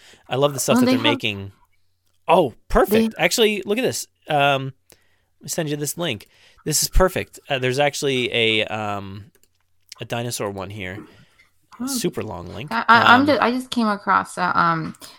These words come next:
Speaker 2: aquarium one, which is very much could be a water dinosaur situation.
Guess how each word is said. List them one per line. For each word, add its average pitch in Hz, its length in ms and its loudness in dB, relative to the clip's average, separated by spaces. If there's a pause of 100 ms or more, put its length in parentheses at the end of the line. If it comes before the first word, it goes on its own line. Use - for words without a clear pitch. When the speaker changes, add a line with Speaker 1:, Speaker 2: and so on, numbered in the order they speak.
(180)
Speaker 2:
aquarium 185 720 2
one, - 440 -2
which 185 240 -4
is 175 200 -8 (140)
very 185 280 4
much 175 400 2
could 170 160 -4
be 160 320 -2
a 147 220 -2
water 139 340 2
dinosaur - 720 -4 (160)
situation. - 680 -12